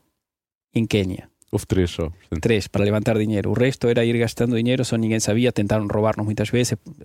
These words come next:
Speaker 1: O exército, pistolas no pescoço, "dá-me o dinheiro", decía siempre, "no tengo dinero".
Speaker 2: <laughs>
Speaker 1: E estaba escondido lá. Ti-, ti-, tes-, tiraron todo o carro, só que nunca tiraron o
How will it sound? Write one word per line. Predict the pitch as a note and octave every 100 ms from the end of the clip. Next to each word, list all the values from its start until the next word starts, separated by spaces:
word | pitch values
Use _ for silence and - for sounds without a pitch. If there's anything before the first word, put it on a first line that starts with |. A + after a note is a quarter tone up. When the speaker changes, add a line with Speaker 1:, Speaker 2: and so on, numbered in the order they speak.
| -
Speaker 1:
O | -
exército, | - A2 A2 - -
pistolas | G2+ - - A#2+ G#2+ G#2
no | A2+
pescoço, | G#2+ - B2+ A2+
"dá-me | A2 A2
o |
dinheiro", | A2 B2
decía | A#2+ G2+ G2+
siempre, | G#2 G2+
"no | F#2+ G2+
tengo | G2+ G2
dinero". | G#2 G#2 G2+ - _ _ _ _ -
Speaker 2:
<laughs> | A#2+ - -
Speaker 1:
E | -
estaba | - G#2
escondido | - G2+ G#2 G#2+
lá. | A2+ A#2
Ti-, | - _ - - -
ti-, | - - _ _
tes-, | A#2 A2 -
tiraron | B2 B2 A#2+
todo | A2 C#3 B2+
o |
carro, | A#2 G2+ G2 G#2+
só | A2+ A#2+
que | G#2
nunca | G#2+ A2
tiraron | G#2 G2+ G2+ G#2
o | G2+ A2+ A2+ A#2